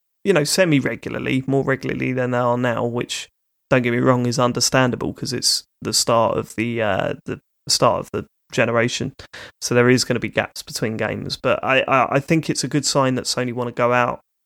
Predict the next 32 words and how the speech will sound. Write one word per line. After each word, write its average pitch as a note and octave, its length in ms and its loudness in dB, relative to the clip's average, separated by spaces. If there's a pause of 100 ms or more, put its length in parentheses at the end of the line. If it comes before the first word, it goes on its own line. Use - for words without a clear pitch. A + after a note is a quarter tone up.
(160)
there, A#2 240 4
but - 160 0
I A#2+ 40 -2
think - 260 -2
they A#2+ 100 0
needed B2 320 -4
to - 100 -8
do A#2+ 180 -2
that - 160 -2
anyway, G#2+ 340 0
really. A2 340 -4 (500)
Um, B2 500 -2
this D#3+ 200 0
other, F#3+ 220 2
this D#3+ 200 -2
other F#3+ 160 0
studio, G3 440 2
it F3+ 140 -2
sounds E3+ 360 0
like E3 280 0 (480)
they're D3+ 160 2
gonna D#3 160 4
be D3+ 120 4
positioned D3+ 560 2
to - 100 -8
be C#3+ 140 2
rather C3+ 440 2 (160)
than C3 600 0 (280)
producing C3+ 420 0
games C#3 400 2
to - 80 -8
be C3+ 240 0